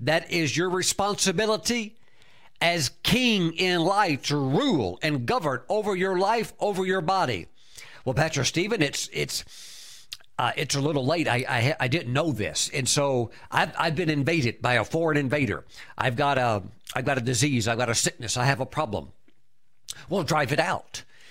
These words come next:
in the name of Jesus with your kingly authority. Say, "Get out, get out, get out. You cannot stay."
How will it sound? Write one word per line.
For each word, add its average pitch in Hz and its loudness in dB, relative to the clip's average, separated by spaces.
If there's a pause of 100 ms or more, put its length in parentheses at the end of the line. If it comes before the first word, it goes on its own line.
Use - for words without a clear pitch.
(240)
in 170 0
the 156 2
name 147 4
of 127 0
Jesus 120 -2
with 139 -2
your 135 0
kingly 151 0
authority. 135 -2
Say, 156 0
"Get 143 -2
out, 214 2 (260)
get 165 2
out, 214 0
get 190 2
out. 208 0
You 151 0
cannot 170 4
stay." 185 2